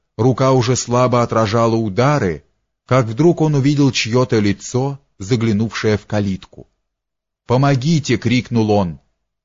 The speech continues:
В то же мгновенье в сад вбежал молодой воин в дорогом шлеме и кольчуге. "Четверо на одного!"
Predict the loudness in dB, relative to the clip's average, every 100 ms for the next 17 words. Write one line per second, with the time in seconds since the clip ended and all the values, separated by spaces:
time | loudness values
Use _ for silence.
0 | _ _ _ _ 0 2 2 0 0 2
1 | 2 2 2 0 -2 -2 -2 -2 -2 -2
2 | 0 0 0 0 0 0 0 0 0 0
3 | 0 -2 -8 _ _ -8 -2 2 2 2
4 | 0 -2 -4 -2 0 -2 -4 -8 _ -8
5 | -2 -2 -2 -4 -4 -6 -14 -16 _ _
6 | _ _ _ _ _ _ _ -6 0 2
7 | 2 2 2 2 2 0 0 -2 0 0
8 | 0 0 -2